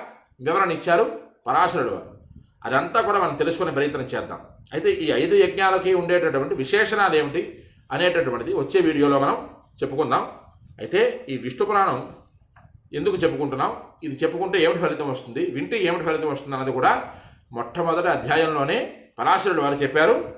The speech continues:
ఏమిటది? తత్వార్థ ప్రతిపాదనం ప్రవదతాం సర్వార్థదం శృణ్వతాం. ఎవరైతే ఈ విష్ణు పురాణాన్ని చెబుతున్నారో వాళ్ళకి తత్వం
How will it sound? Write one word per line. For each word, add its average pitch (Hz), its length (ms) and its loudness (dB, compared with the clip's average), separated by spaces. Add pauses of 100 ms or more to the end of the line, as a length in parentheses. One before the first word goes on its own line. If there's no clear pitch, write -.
(340)
ఏమిటది? 156 340 2 (120)
తత్వార్థ 180 520 4 (120)
ప్రతిపాదనం 147 640 0 (100)
ప్రవదతాం 123 500 2 (560)
సర్వార్థదం 147 640 2 (100)
శృణ్వతాం. 151 540 2 (720)
ఎవరైతే 190 340 2 (160)
ఈ - 100 4
విష్ణు 135 240 -2
పురాణాన్ని 180 480 2
చెబుతున్నారో 156 520 2 (640)
వాళ్ళకి 165 280 0 (100)
తత్వం 202 300 -2